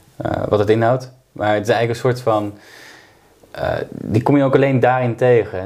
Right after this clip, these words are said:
En die zijn dus ook essentieel voor, eh, het gezond houden van het lichaam. En ik neem aan dat het ondertussen duidelijk mag zijn, zeker in de tijd waarin we leven, dat als je tekorten hebt in jouw, eh, mineralen of vitamine,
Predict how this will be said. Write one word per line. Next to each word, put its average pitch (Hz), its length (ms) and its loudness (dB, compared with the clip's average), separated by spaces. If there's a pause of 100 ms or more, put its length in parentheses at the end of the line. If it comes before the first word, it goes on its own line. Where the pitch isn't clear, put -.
En 110 100 -4
die 107 100 -6
zijn 110 160 -4
dus 107 100 -2
ook 107 140 0
essentieel 101 560 0
voor, 98 440 0
eh, 95 120 0
het 95 120 -4
gezond 120 280 0
houden 110 220 0
van 110 100 -6
het 98 100 -10
lichaam. 113 440 -4 (760)
En 117 520 2 (1040)
ik 110 100 2
neem 113 180 4
aan 113 120 2
dat 110 120 4
het 110 80 4
ondertussen 107 420 2
duidelijk 107 300 2
mag 98 120 -6
zijn, 110 300 -2
zeker 104 260 -2
in 107 80 -4
de 95 100 -8
tijd 101 240 -2
waarin 98 220 0
we 98 60 -2
leven, 113 440 2
dat 104 140 -4
als 101 140 -6
je 107 100 -2
tekorten 120 520 0
hebt 110 280 -6
in 104 180 -8
jouw, 98 420 -2
eh, 92 320 -6
mineralen 101 540 -2
of 95 60 -6
vitamine, 98 580 -4